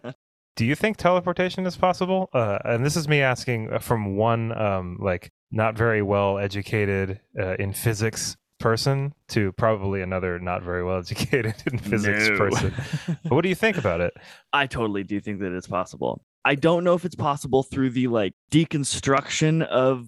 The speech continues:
Speaker 2: cells in one area and then reconstruction of them in another, as I think something might fundamentally happen or alter or be removed from us in the breaking, then the destruction process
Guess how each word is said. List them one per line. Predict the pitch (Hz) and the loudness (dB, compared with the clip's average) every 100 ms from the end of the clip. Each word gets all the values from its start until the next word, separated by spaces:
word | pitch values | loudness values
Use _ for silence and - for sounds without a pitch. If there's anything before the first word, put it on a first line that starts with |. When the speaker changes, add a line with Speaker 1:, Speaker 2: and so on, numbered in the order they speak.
| - | -12
Speaker 2:
cells | - - 135 127 131 127 | -8 0 2 4 2 0
in | 110 120 | 0 2
one | 113 120 | 2 2
area | 98 120 120 120 123 | 2 2 4 4 2
and | 110 | 0
then | 123 107 | -2 -2
reconstruction | 104 123 120 127 - 120 117 - 131 123 123 123 _ | -2 -4 -2 -6 -2 -2 -2 -6 -4 -2 -4 -6 _
of | 123 113 117 | -2 0 0
them | 113 113 | 0 0
in | 110 | -2
another, | 104 110 113 151 160 - | 0 0 0 0 -2 -2
as | 123 120 | -2 0
I | 110 | -2
think | - 135 - | -2 -4 -2
something | 151 135 135 131 123 | -2 0 0 2 2
might | 117 113 110 - _ _ | 2 0 -2 -8 _ _
fundamentally | - 135 127 120 120 131 127 120 | 0 2 2 2 2 0 0 0
happen | 107 - 113 - 131 135 | -2 -2 -2 2 2 2
or | 110 - | 0 0
alter | 104 113 - 123 113 | 0 0 0 0 2
or | 107 | 0
be | 113 | 0
removed | 110 107 104 107 117 | 2 0 2 0 0
from | - 127 131 | -2 -2 0
us | 127 - | -2 -2
in | 117 110 | -6 -4
the | 110 98 _ _ _ | -6 -8 _ _ _
breaking, | - 110 110 - 123 113 | -6 -2 -2 -2 -2 -2
then | 147 | -2
the | 135 | 0
destruction | 123 - 123 - 147 147 | -2 -2 -6 -6 -4 -2
process | 156 147 - 160 175 - | 0 -2 -2 -4 -4 -8